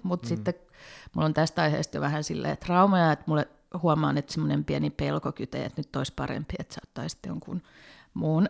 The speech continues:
Speaker 1: aiheen. Ja että just näitä tiettyjä viiteryhmiä niin kun koitan, tai toivon, että en koita välttää kritisoimasta tai tutkailemasta,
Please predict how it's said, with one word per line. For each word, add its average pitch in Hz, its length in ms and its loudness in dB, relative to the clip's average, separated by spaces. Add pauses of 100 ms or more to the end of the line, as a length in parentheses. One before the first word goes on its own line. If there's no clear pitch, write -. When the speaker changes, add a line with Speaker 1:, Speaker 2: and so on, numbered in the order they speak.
(120)
Speaker 1:
aiheen. 202 560 4 (760)
Ja 175 120 4
että 151 180 -2
just - 140 -6
näitä 143 240 -2
tiettyjä 156 460 -2 (140)
viiteryhmiä - 1120 -4
niin - 220 -6
kun - 260 -4 (680)
koitan, - 400 -6 (920)
tai 175 160 4
toivon, 160 380 4
että - 220 -4
en 170 200 4
koita 160 360 0 (720)
välttää 180 500 4
kritisoimasta 220 840 4
tai 214 200 6
tutkailemasta, 214 680 0